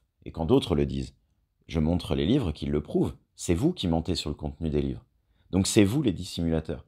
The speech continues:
Vous appartenez à une religion qui ne respecte même pas sa divinité.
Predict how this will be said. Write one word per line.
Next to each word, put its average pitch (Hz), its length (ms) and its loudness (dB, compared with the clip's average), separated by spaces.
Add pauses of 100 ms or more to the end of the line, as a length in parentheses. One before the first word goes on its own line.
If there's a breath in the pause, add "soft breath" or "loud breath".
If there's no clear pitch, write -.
(140)
Vous 85 380 -2
appartenez 104 440 2
à - 20 2
une 80 80 4
religion 78 500 0 (460 soft breath)
qui 82 100 -4
ne 80 80 4
respecte 82 460 0
même 85 360 2
pas 95 220 -4
sa 82 160 -4
divinité. 76 580 -4